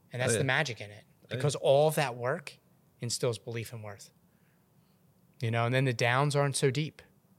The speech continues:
Speaker 1: in the darkness. You know what I
Speaker 2: Mm.
Speaker 1: mean? And, uh, the ups are higher towards the light.
Speaker 2: Yep.
Speaker 1: You know, that's what, uh, that's what I do. So, Sean, thank you for your question.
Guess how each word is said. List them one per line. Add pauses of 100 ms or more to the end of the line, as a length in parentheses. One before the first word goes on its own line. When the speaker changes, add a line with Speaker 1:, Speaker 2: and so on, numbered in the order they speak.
Speaker 1:
in
the
darkness. (180)
You
know
what
I
Speaker 2:
Mm.
Speaker 1:
mean?
And,
uh, (380)
the
ups
are
higher
towards
the
light. (220)
Speaker 2:
Yep. (880)
Speaker 1:
You
know,
that's
what,
uh, (1500)
that's
what
I
do. (100)
So,
Sean, (1000)
thank
you
for
your
question.